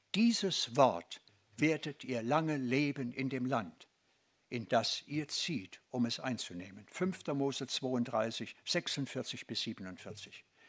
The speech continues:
Ihr lieben Geschwister, mit diesem Satz möchte ich enden. Wer in Christus bleiben will, wer durch Christus leben will,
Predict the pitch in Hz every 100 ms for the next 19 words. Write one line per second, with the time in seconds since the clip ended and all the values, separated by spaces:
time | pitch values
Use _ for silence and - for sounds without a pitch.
0 | - - - - _ 123 131 156 139 127
1 | 135 123 - 95 - _ _ 120 175 180
2 | 160 143 131 120 - 113 107 - - -
3 | - - _ _ _ _ _ - _ -
4 | _ - 123 196 190 151 156 - - 202
5 | - 151 139 - 135 139 127 101 85 82
6 | 90 _ _ _ _ - - - - 160
7 | 214 180 175 - 190 220 - 170 156 -
8 | 127 196 180 123 104 92